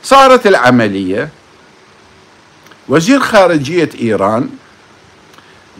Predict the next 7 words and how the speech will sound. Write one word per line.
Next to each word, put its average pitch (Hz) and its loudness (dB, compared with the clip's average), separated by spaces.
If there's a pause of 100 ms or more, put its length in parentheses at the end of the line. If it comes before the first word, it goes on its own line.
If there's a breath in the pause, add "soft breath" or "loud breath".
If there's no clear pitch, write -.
قام 226 4
يفتر 185 0
على 160 2
الدول 120 2 (880 soft breath)
للتهدئة، 147 -2 (120)
يسميها 135 -2
التهدئة. 127 -2